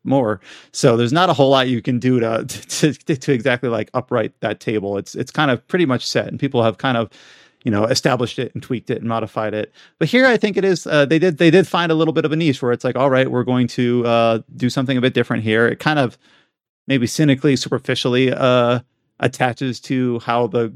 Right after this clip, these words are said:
League of Legends lanes work in the, in its, um, Summoner's Rift map. So you might think that's a little bit cheeky or, or ch-, cheesy even.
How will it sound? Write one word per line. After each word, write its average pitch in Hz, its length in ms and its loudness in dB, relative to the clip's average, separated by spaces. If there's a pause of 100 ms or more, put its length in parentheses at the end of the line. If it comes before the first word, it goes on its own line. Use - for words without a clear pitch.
League 120 240 -2
of 107 80 -4
Legends 113 400 -4
lanes 110 500 -4
work 117 300 -2
in 110 140 -4
the, 104 100 -6
in 113 160 -6
its, 110 220 -6
um, 104 360 -4
Summoner's 107 440 -6
Rift 110 200 -6
map. 113 360 -2 (340)
So 170 140 2
you 180 80 6
might 170 160 2
think 135 160 0
that's 120 100 -2
a 120 60 -6
little 107 140 -2
bit 104 140 -4
cheeky 107 520 -8 (100)
or, 113 180 -4
or 113 120 -4
ch-, - 160 -14
cheesy 107 400 -2
even. 104 360 -4